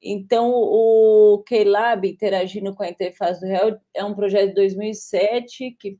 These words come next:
até dois mil e quatorze, tem quinze minutos, tem cor e tem som. E a gente vai assistir agora um trecho inicial de dois minutos e meio,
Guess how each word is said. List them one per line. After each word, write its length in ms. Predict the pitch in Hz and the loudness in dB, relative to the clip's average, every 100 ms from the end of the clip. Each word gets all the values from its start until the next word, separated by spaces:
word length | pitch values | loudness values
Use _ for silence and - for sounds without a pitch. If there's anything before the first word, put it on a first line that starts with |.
| - | -12
até 280 | - - 175 | -10 -6 -4
dois 240 | 190 175 | -4 -6
mil 140 | 185 | -8
e 20 | 170 | -8
quatorze, 800 | 185 - - 180 214 233 254 | -8 -8 -8 -2 -2 -2 -8
tem 260 | 240 233 220 | -8 -8 -8
quinze 440 | - 226 269 262 | -10 -8 -6 -6
minutos, 720 | 240 214 196 214 240 262 254 - | -8 -8 -8 -8 -10 -14 -16 -8
tem 200 | 214 214 | -6 -6
cor 320 | - 220 233 | -4 -2 -2
e 60 | |
tem 240 | 240 247 247 | -6 -8 -10
som. 400 | 240 - 165 156 | -12 -12 -10 -10
E 80 | 160 | -10
a 60 | |
gente 260 | 165 170 - | -10 -14 -12
vai 240 | 175 185 | -6 -6
assistir 460 | 185 - 190 - 196 | -6 -10 -18 -8 -6
agora 520 | 180 175 180 185 180 | -4 -4 -4 -4 -4
um 400 | 175 110 185 190 - | -6 -8 -8 -10 -4
trecho 380 | 196 202 202 | 0 0 0
inicial 680 | 196 202 202 - 185 185 208 | -8 -8 -8 -6 -4 0 -2
de 140 | 202 | -2
dois 240 | 180 190 190 | -6 -8 -8
minutos 360 | 190 196 190 | -10 -12 -12
e 60 | 202 | -12
meio, 480 | 196 170 175 214 | -12 -10 -8 -8